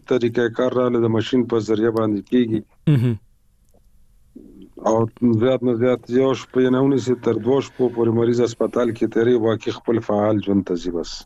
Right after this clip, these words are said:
Speaker 2: سمه ده. ډېره زیاته مننه ډاکټر صاحب، خوشحاله اوسئ.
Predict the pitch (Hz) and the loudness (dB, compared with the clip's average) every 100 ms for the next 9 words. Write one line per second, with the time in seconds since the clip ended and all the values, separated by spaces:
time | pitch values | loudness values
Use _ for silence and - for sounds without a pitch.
0 | - - 147 127 123 127 - - 170 208 | -8 -2 0 0 -2 -8 -10 -2 2 2
1 | 160 135 143 139 139 139 135 131 - 127 | 2 0 0 0 0 0 2 0 0 -4
2 | - 120 127 - 123 120 120 - | -4 -2 -2 0 0 0 -4 -8